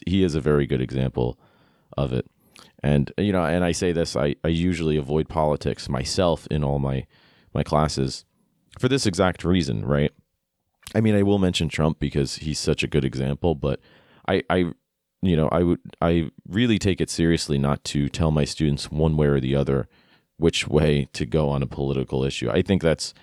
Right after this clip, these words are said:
that's one of the worst things that you can do as an instructor. Um, and I'm not saying that I know people who, who do that necessarily, but I, I think it's important to keep in mind that, you know, we need our, our, our students, and, and when I say students, I mean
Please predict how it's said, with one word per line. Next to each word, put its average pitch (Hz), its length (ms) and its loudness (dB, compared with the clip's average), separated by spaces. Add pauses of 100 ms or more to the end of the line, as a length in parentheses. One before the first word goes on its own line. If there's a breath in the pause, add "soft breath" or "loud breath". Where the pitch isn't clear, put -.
(300 soft breath)
that's 82 160 0
one 92 120 2
of 80 60 4
the 76 80 4
worst 73 300 0
things 71 180 0
that - 140 -2
you 65 100 -6
can 67 140 -2
do 67 180 0
as 67 140 -2
an 65 100 0
instructor. 64 640 -2 (800 soft breath)
Um, 69 480 -4 (1040)
and 98 100 0
I'm 101 80 2
not 95 160 2
saying 85 200 0
that 80 100 2
I 78 40 2
know 78 140 2
people 73 320 -2
who, 69 140 -2 (100)
who 76 140 -2
do 71 140 -2
that 73 140 0
necessarily, 73 600 0
but 67 240 -4 (420 soft breath)
I, - 160 2
I 90 60 2
think 190 160 2
it's 82 120 0
important 78 460 -2
to 69 80 -6
keep - 240 -6
in 69 140 0
mind 73 560 0
that, 69 340 -2 (460 soft breath)
you 80 100 -4
know, 76 140 2
we 90 180 2
need 90 220 4
our, 78 260 2
our, 78 300 2
our 80 100 2
students, 78 560 -2
and, 67 320 -4
and 95 100 2
when 110 120 2
I 110 40 4
say 110 160 2
students, 98 320 0
I 76 80 2
mean 73 240 0